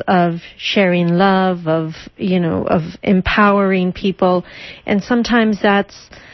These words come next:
that, um, I think it's important to check ourselves that we're coming from that space. And I wanted to share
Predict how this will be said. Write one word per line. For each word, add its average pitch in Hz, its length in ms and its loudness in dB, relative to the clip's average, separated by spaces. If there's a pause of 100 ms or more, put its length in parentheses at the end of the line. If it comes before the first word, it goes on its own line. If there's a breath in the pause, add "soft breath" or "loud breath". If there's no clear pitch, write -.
(400 loud breath)
that, 185 460 0
um, 180 460 -2
I 208 120 0
think 190 240 0
it's 185 180 -2
important 185 500 0
to 185 180 0
check - 320 -2
ourselves 175 500 0
that 175 160 2
we're 180 140 0
coming 180 380 0
from 175 260 0
that 165 220 0
space. 165 680 -2
And 190 180 4
I 190 100 2
wanted 202 280 2
to 180 80 0
share 185 560 0